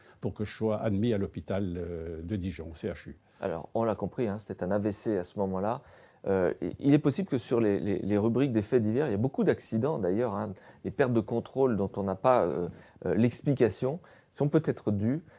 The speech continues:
Speaker 2: à ces A V C finalement qui durent très peu de temps en réalité.
Speaker 1: Pour être précis, c'était un A I T, un accident ischémique transitoire, c'est-à-dire c'est l'artère qui s'est bouchée.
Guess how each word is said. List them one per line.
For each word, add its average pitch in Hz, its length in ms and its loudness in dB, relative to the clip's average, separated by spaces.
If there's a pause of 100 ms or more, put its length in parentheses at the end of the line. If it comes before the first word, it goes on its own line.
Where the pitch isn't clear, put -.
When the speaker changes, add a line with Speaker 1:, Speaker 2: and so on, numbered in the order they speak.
(100)
Speaker 2:
à - 80 -2
ces 117 260 2
A 113 40 8
V 113 120 6
C 175 180 0
finalement 135 340 2
qui 151 160 0
durent 120 220 -2
très - 220 -2
peu 131 120 0
de 127 60 -2
temps 151 240 0
en - 20 -2
réalité. 95 540 -2
Speaker 1:
Pour 165 120 0
être 175 120 0
précis, 165 380 -2
c'était 123 260 -4
un 117 100 2
A 151 80 2
I 139 160 2
T, 151 240 -2
un 117 120 -2
accident 131 560 -2
ischémique 139 500 0
transitoire, 127 600 -2
c'est-à-dire 110 200 -4
c'est 113 140 0
l'artère 131 340 -2
qui - 140 -10
s'est 123 160 -2
bouchée. 135 460 -2